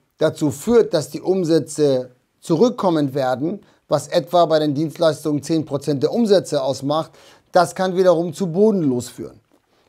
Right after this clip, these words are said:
Was ich nicht vielleicht unbedingt bodenlos finde, aber extrem sportlich, ist die aktuelle Bewertung. Und damit, wenn wir uns das technisch anschauen, also nach einem extrem starken Anstieg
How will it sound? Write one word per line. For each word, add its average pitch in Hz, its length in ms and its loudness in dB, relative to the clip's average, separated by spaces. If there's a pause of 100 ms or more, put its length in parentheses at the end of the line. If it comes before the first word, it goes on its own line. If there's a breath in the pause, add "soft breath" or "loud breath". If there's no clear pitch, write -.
Was 185 240 2
ich 180 160 -4
nicht 170 240 -6
vielleicht 160 320 -2
unbedingt 147 440 -2
bodenlos 190 580 2
finde, 143 340 -4
aber 139 340 -4
extrem 135 440 -6
sportlich, 151 680 0 (300 soft breath)
ist 151 200 -6
die 202 100 -6
aktuelle 156 600 -2 (260)
Bewertung. 196 560 2 (840 soft breath)
Und 185 180 0
damit, 226 480 4 (560)
wenn 208 220 4
wir 196 160 4
uns 185 240 -2
das 165 320 0 (160)
technisch 277 580 2
anschauen, 147 500 -6 (1160)
also 139 400 2 (320)
nach 151 320 0
einem 151 460 -2 (300)
extrem 170 720 2
starken 190 500 0
Anstieg 143 600 -6